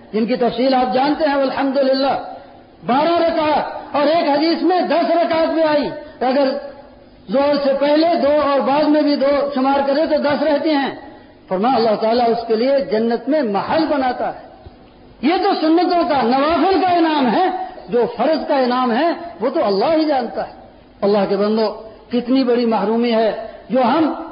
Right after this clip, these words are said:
روزانہ، روزانہ ہم جسے اختیار کرتے ہیں، ولا حول ولا قوت الا باللہ، ایک طرف یہ انعام ہے اور دوسری طرف فرمایا رسول اللہ صلی اللہ علیہ وسلم نے، "من فاتتہ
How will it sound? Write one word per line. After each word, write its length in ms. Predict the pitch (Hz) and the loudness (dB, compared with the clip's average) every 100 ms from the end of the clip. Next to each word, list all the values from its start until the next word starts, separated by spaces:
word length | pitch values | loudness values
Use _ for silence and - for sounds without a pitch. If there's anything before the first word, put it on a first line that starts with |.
| 214 | -2
روزانہ، 840 | 233 226 202 262 302 302 - 302 - - | 0 0 0 2 2 2 -2 -6 -12 -8
روزانہ 640 | 202 311 294 202 262 320 | -2 0 2 0 2 2
ہم 280 | 349 302 294 | 2 2 2
جسے 480 | 269 254 269 208 - - | 0 0 0 -2 -8 -6
اختیار 460 | 269 - - 247 - 254 | -4 -2 0 0 2 0
کرتے 240 | 247 247 | -2 -2
ہیں، 200 | 220 226 | 0 0
ولا 240 | 214 247 233 | 0 0 0
حول 320 | - 233 220 | 0 0 2
ولا 240 | 214 214 208 | 2 0 0
قوت 280 | 220 220 | 0 0
الا 260 | 220 214 214 | 0 0 0
باللہ، 360 | 208 233 302 269 - - - | 0 0 0 -2 -4 -12 -4
ایک 260 | 247 240 - | -2 0 0
طرف 240 | 254 202 | 0 2
یہ 200 | 233 240 | 2 2
انعام 360 | 240 247 277 262 | 2 0 0 2
ہے 260 | 277 226 - - - | 2 0 -4 -10 -4
اور 280 | 277 277 277 | -2 0 0
دوسری 360 | 311 - 302 | 0 2 0
طرف 320 | 294 285 277 | 0 0 0
فرمایا 600 | 254 269 269 320 302 - - - 254 | 0 0 0 0 0 -4 -8 -4 -2
رسول 200 | 262 285 | 0 2
اللہ 300 | 285 269 269 247 | 2 2 0 0
صلی 100 | 254 | 2
اللہ 140 | 262 | 2
علیہ 240 | 262 254 254 | 2 2 2
وسلم 320 | 233 277 285 | 2 2 2
نے، 200 | 285 247 151 - - | 2 0 -4 -12 -4
"من 260 | 240 370 359 320 | 0 2 2 2
فاتتہ 500 | 311 311 302 277 | 0 0 0 -2